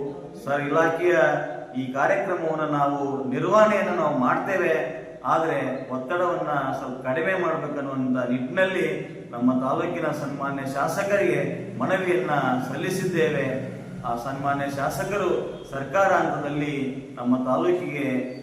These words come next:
ಬಿಸಿ ಊಟ ಯೋ-, ಯೋಜನೆಯನ್ನ ಇವತ್ತು ಬಳ್ಳಾರಿ ಜಿಲ್ಲೆ ಮತ್ತು ಧಾರವಾಡ ಜಿಲ್ಲೆಯಲ್ಲಿ ಅನುಷ್ಠಾನಗೊಳಿಸಿದ ರೀತಿಯಲ್ಲಿ ಸರ್ಕಾರೇತರ ಸಂಸ್ಥೆಗಳಿಗೆ ಅನುಷ್ಠಾನವನ್ನ ಗೊಳಿಸಿದ್ರೆ ಅದನ್ನ ನಾವು ಚಾಚೂ ತಪ್ಪದೆ ಎಲ್ಲ ಮಕ್ಕಳಿಗೆ,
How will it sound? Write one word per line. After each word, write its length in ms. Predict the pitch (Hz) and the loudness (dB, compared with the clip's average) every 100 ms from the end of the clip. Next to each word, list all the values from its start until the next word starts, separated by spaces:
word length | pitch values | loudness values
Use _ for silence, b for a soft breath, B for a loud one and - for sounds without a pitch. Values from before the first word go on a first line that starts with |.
| 123 | -10
ಬಿಸಿ 240 | 147 170 | -8 -4
ಊಟ 200 | 185 175 | 0 2
ಯೋ-, 360 | 160 143 143 143 | 2 -2 -2 -4
ಯೋಜನೆಯನ್ನ 480 | 143 143 143 143 170 156 139 143 139 | -6 -4 -2 0 4 4 4 2 -2
ಇವತ್ತು 400 | 135 139 143 139 | -4 -4 -4 0
ಬಳ್ಳಾರಿ 420 | 131 156 170 175 | 2 6 6 6
ಜಿಲ್ಲೆ 420 | 170 156 151 151 | 2 0 0 0
ಮತ್ತು 400 | 147 147 139 123 | 0 -2 -2 -6
ಧಾರವಾಡ 340 | 135 143 180 180 | -4 2 4 4
ಜಿಲ್ಲೆಯಲ್ಲಿ 640 | 151 - 147 143 143 135 | 2 0 -2 -2 0 0
ಅನುಷ್ಠಾನಗೊಳಿಸಿದ 880 | 123 - 147 151 147 139 139 139 127 | 0 0 -2 -2 -2 -2 -4 -4 -2
ರೀತಿಯಲ್ಲಿ 960 | 156 - 208 170 - - 131 - - - - | 0 0 0 0 0 0 -2 -4 -8 -12 -12
ಸರ್ಕಾರೇತರ 600 | 120 120 170 165 151 147 | -10 -2 0 2 0 -2
ಸಂಸ್ಥೆಗಳಿಗೆ 1040 | 135 127 127 127 123 127 123 120 120 - - - | -4 -2 -2 -4 -4 -4 -4 -4 -4 -8 -14 -10
ಅನುಷ್ಠಾನವನ್ನ 760 | 120 147 139 135 127 127 123 123 | -6 -4 -2 0 2 2 2 0
ಗೊಳಿಸಿದ್ರೆ 500 | 151 - 208 - - - - - - | -2 0 2 4 4 2 -2 -8 -6
ಅದನ್ನ 220 | 123 131 | -4 -2
ನಾವು 540 | 127 127 127 127 123 120 | 0 2 4 2 0 0
ಚಾಚೂ 400 | 127 135 185 - | 0 0 0 0
ತಪ್ಪದೆ 720 | 143 143 139 135 127 123 - 120 | -2 -2 -2 0 0 -2 -6 -2
ಎಲ್ಲ 240 | 151 190 | 4 6
ಮಕ್ಕಳಿಗೆ, 640 | 196 175 - 156 147 147 | 6 4 0 0 0 -2